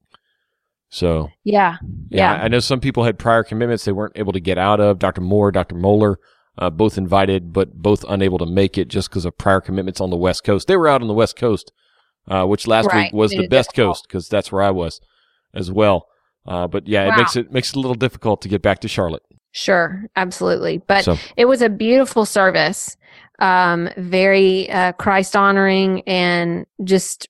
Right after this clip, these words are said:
Speaker 2: really incredible. Had almost the feel of a crusade, which I think was what they, they were, what they were trying to do. So, uh, really, really amazing day for sure.
Speaker 1: Yeah, and if you didn't have a chance to catch that service last week,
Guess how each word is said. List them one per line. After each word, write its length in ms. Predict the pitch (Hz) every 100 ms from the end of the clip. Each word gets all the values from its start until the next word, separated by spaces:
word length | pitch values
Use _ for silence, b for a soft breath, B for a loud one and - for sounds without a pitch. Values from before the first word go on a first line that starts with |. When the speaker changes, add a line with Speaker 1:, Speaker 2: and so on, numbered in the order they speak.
| -
Speaker 2:
really 320 | 208 233 233
incredible. 480 | 202 226 226 202 185
Had 500 | 185 220 220 220 196
almost 360 | - 208 202 -
the 80 | 175
feel 420 | - - 240 180
of 220 | 170 175
a 80 | 175
crusade, 720 | - 180 165 175 160 160 - B B B B
which 160 | 190
I 60 | 185
think 260 | 180 185 185
was 120 | 175
what 320 | 175 180 196 _ _ _ -
they, 460 | 180 170 175 175 185
they 180 | 180
were, 340 | 170 170 165 160 _ _ _ _ _
what 180 | - 190
they 100 | 185
were 100 | 175
trying 320 | 165 175 170
to 80 | 170
do. 280 | 170 170 165
So, 480 | - - 170 170 180 B B B B
uh, 260 | 175 190 202
really, 500 | 175 180 180 175 185
really 260 | 190 185 180
amazing 440 | 175 170 170 175
day 180 | 170 165
for 160 | 156 165
sure. 360 | - 165 156 120
Speaker 1:
Yeah, 120 | 123
and 140 | 123
if 100 | 123
you 80 | 131
didn't 240 | 117 185 160
have 120 | 143
a 40 |
chance 280 | 117 139 127
to 80 | -
catch 320 | - 143 -
that 180 | - 113
service 380 | - 117 95 -
last 220 | 95 -
week, 160 | 95 90